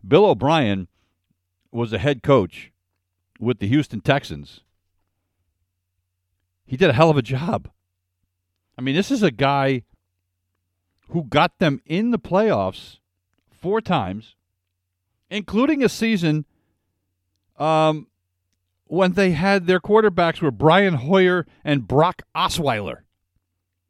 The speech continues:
and he got them into the playoffs. So this is a guy that can work with Mac Jones.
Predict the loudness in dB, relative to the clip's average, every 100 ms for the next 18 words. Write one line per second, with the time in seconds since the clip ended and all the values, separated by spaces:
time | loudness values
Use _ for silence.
0 | _ -8 -4 -2 -2 -2 -2 -2 -4 -6
1 | -4 -4 -4 -12 -20 _ _ _ _ _
2 | _ _ _ _ _ -6 -2 -2 -2 -2
3 | -2 0 0 0 -2 -4 -4 0 0 -2
4 | -6 -20 _ -4 -4 -4 -8 -6 -6 -8
5 | -12 _